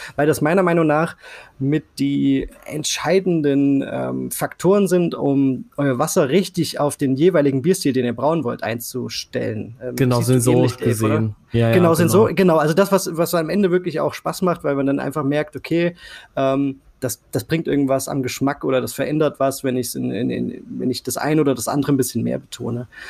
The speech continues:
Speaker 1: Da kann man kurz zusammenfassen, dass mehr Chlorid im Wasser die, äh, Malzaromen und den Körper des Bieres, also die Vollmundigkeit unterstützt und mehr Sulfat eher die bittere und, ähm, ja, mehr Sulfat im Wasser erzeugt einfach schlankere Biere vom Geschmack her.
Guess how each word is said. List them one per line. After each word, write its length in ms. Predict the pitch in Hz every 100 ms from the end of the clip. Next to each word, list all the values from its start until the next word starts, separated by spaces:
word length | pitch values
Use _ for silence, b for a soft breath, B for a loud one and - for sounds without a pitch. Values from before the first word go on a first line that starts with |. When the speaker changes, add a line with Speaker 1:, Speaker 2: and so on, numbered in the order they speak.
| B -
Speaker 1:
Da 80 | -
kann 120 | 117
man 120 | 170 160
kurz 200 | 196 -
zusammenfassen, 600 | 156 180 - 185 180 139
dass 200 | 123 - -
mehr 200 | 131 165
Chlorid 420 | - 147 156 220
im 120 | 202
Wasser 480 | 202 196 202 196 196 _ _ _ _ - - -
die, 300 | 147 147 143
äh, 260 | 131 131 120
Malzaromen 880 | 113 131 214 226 160 185 185 185 165
und 320 | 135 127 120
den 120 | 117
Körper 260 | - 196 196
des 120 | 170
Bieres, 260 | 180 165
also 140 | 123 110
die 120 | 110
Vollmundigkeit 800 | - 156 214 208 196 - 180 175
unterstützt 640 | 156 160 160 170 175 - - B B B -
und 320 | 143 139 117
mehr 160 | 127
Sulfat 680 | 131 139 - 131 147 170 165 B B -
eher 460 | 143 143 139 135 B _
die 80 | 123
bittere 640 | 110 165 165 143 143 139
und, 580 | - 143 131 123 120 -
ähm, 680 | 127 120 120 120 120 117 - - 87 76 69 - 123
ja, 160 | 139
mehr 160 | 135 147
Sulfat 440 | 160 143 151 160
im 80 | 151
Wasser 220 | 139 139
erzeugt 320 | 123 - 151 117
einfach 220 | 117 117
schlankere 480 | - 131 156 147 123
Biere 360 | 135 131 117
vom 220 | 110 139
Geschmack 380 | 151 - 139 -
her. 200 | - 80